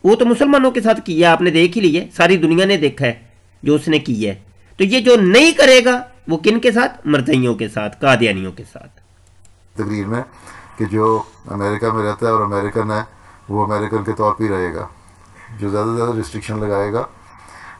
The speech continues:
Speaker 2: वो जो बाहर के immigrants हैं, उन पे लगाएगा। और फिर सिर्फ मुसलमानों के ख़िलाफ़ नहीं है वो,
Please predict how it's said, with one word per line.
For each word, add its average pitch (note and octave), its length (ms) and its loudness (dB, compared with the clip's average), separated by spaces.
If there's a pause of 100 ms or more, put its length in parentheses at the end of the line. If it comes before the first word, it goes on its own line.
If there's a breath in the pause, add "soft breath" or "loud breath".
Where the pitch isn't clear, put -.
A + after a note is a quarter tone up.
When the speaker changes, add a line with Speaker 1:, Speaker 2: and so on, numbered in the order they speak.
Speaker 2:
वो G2+ 120 -6
जो G2+ 160 -6
बाहर G2+ 240 0
के G#2+ 120 -8
immigrants G#2+ 420 -4
हैं, A2+ 80 -4
उन F#2 60 -6
पे - 100 -8
लगाएगा। E2 500 -6 (400)
और - 200 -4
फिर B2 140 -2
सिर्फ C3 220 -6
मुसलमानों G#2+ 640 -4
के G#2+ 80 -6
ख़िलाफ़ F#2+ 360 -4
नहीं A#2 200 -10
है F#2 120 -8
वो, F2 260 -12